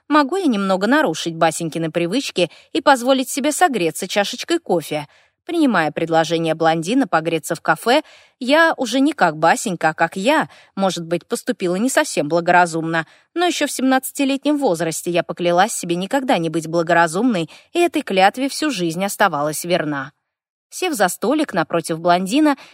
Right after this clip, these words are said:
я, наконец, получила возможность рассмотреть его в хорошем освещении. Он не носил бакенбард и не предложил мне начать со спиртного — даже если бы не было других причин, уже одного этого достаточно, чтобы почувствовать симпатию к человеку.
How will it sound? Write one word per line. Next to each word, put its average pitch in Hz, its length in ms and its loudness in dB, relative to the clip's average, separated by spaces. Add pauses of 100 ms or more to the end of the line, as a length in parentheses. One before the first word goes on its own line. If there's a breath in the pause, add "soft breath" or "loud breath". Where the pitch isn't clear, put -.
(100)
я, 330 160 2
наконец, 285 440 2
получила 214 520 -4
возможность 170 680 0
рассмотреть 202 600 -4
его 226 160 -4
в - 60 -12
хорошем 190 520 0
освещении. 151 840 -4 (340)
Он 320 160 2
не 240 100 4
носил 175 340 0
бакенбард 165 680 0 (240 soft breath)
и 330 80 -4
не 330 100 4
предложил 175 560 2
мне 254 200 0
начать 160 360 -2
со 180 100 -4
спиртного — 185 760 -2 (280 soft breath)
даже 254 300 2
если 175 300 -2
бы 170 120 -4
не 214 140 -2
было 160 220 -2
других 165 360 -4
причин, 240 460 -2 (280 loud breath)
уже 254 200 2
одного 262 340 2
этого 160 280 -2
достаточно, 185 640 0 (160 soft breath)
чтобы 294 300 -2
почувствовать 196 640 -4
симпатию 165 600 -2
к - 80 -20
человеку. 160 720 -2